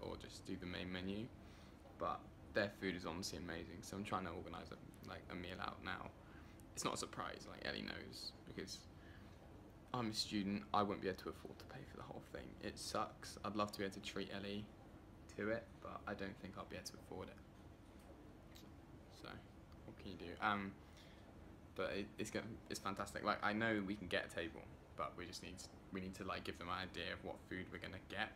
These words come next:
like, if it's main menu food or the plat-, the special platters, because I'm guessing that, that, like, they need to have the right amounts of food in the kitchen to make these orders. Uh,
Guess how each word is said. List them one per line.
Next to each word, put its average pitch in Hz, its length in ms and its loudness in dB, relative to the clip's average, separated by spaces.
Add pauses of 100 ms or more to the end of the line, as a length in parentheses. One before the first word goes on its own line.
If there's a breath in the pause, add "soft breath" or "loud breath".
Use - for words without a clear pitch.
(140)
like, 85 160 -8
if 92 80 -2
it's - 160 0
main 92 220 4
menu 87 240 0
food 87 400 -4
or 90 260 -2
the 92 160 -6
plat-, 95 240 6
the 98 60 -6
special 98 360 2
platters, 110 480 2
because 90 280 -4 (500 loud breath)
I'm 87 100 0
guessing 87 420 0
that, 85 220 0 (380)
that, 71 180 2
like, - 300 -6
they 87 80 -2
need 85 200 -4
to - 80 -8 (100)
have 90 160 4 (600 loud breath)
the 95 60 -4
right 95 200 8
amounts 87 420 4
of 82 60 -6 (100)
food 85 140 0
in 82 60 -4
the 82 80 -4
kitchen - 400 -6
to - 140 0 (100)
make 90 260 0
these 101 140 -2
orders. 107 320 0 (1500 loud breath)
Uh, 101 100 4